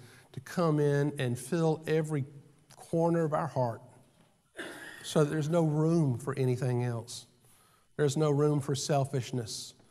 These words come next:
or pride or bitterness or anger or disobedience. Be Lord of our lives too. If there's anyone here this morning who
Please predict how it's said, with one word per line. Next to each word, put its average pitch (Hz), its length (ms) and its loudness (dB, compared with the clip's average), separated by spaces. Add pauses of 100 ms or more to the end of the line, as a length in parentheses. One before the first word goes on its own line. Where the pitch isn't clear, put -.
(280)
or 143 120 -4
pride 135 640 0 (840)
or 143 100 2
bitterness 123 840 0 (680)
or 131 200 -4
anger 123 540 0 (1160)
or 139 100 0
disobedience. 113 1000 -2 (1500)
Be 160 100 2
Lord 120 400 2 (320)
of 123 120 -4
our 117 120 -2
lives 113 380 -4
too. 113 320 -4 (1400)
If 135 80 -2
there's 139 200 2
anyone 151 360 4
here 139 200 2
this 139 220 -4
morning 135 440 2
who 113 260 0